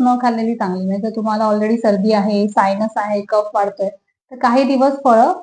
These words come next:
खाऊ नका. दूध पण, अ, शक्यतो लहान मुलांना सवय असते, पण मी सांगेन की दूध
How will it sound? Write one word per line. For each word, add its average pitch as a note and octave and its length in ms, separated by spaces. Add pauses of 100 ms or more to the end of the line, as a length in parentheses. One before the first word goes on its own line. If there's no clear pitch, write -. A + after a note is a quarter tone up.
(120)
खाऊ A3+ 180
नका. G#3 300 (460)
दूध C#4+ 220 (160)
पण, D#4+ 220
अ, A#3 500
शक्यतो C#4 420
लहान B3+ 300
मुलांना C4+ 400
सवय A#3+ 260
असते, A#3+ 320
पण B3+ 180
मी B3+ 140
सांगेन B3 340
की C4 60
दूध A#3+ 240